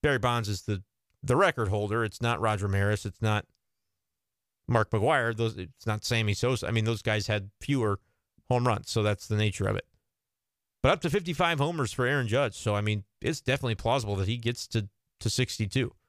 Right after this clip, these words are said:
which is pretty cool. So we'll see what ends up happening there. But I was just kinda curious, you know, what, what would people wanna do with the baseball? I don't really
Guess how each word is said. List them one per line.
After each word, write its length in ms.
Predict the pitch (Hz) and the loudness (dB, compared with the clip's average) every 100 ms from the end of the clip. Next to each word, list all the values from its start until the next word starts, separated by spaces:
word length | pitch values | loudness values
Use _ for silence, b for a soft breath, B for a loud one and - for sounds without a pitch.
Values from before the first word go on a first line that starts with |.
| _ _ _ _ _ _ _ _ _ _ | _ _ _ _ _ _ _ _ _ _
which 180 | - 101 | -4 -2
is 80 | 101 | -2
pretty 240 | - 110 | 0 0
cool. 300 | 95 107 104 _ _ _ _ _ _ - | 0 -2 -4 _ _ _ _ _ _ -4
So 120 | 196 | 0
we'll 120 | 196 | 0
see 140 | - 196 | 0 -2
what 120 | 180 | -2
ends 120 | 170 | -2
up 80 | 156 | -2
happening 340 | 165 151 143 | -2 -2 -2
there. 220 | 151 143 - | -2 -4 -2
But 200 | 135 127 _ _ _ _ _ _ - | -2 -2 _ _ _ _ _ _ -2
I 60 | |
was 80 | 277 | 0
just 160 | - - | 0 0
kinda 180 | 247 | 0
curious, 520 | 190 208 233 131 - - - | 0 0 0 -2 -6 -12 -2
you 60 | |
know, 80 | 151 | 0
what, 280 | 147 170 - - | 2 0 -2 -2
what 240 | 131 156 | -2 0
would 160 | 156 - | -2 -2
people 280 | 170 160 | -2 0
wanna 300 | 139 127 147 | 0 0 0
do 280 | 135 127 175 | 0 0 0
with 220 | 117 117 | -2 -2
the 80 | 131 | -2
baseball? 480 | 117 135 - - - _ _ _ _ _ _ _ _ _ _ _ _ _ - | -2 -2 -4 -10 -12 _ _ _ _ _ _ _ _ _ _ _ _ _ 0
I 100 | 127 | 2
don't 160 | 156 | 2
really 340 | 147 151 139 | 2 0 -2